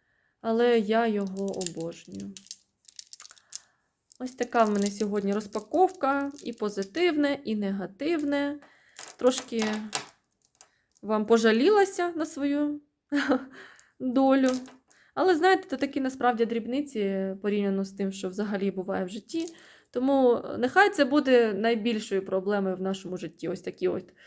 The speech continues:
недобросовісні магазини.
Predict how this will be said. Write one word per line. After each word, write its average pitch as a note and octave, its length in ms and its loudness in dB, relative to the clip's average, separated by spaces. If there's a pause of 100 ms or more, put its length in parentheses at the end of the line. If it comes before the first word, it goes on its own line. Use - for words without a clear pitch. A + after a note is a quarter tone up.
(220)
недобросовісні G3+ 840 0 (1800)
магазини. - 520 -6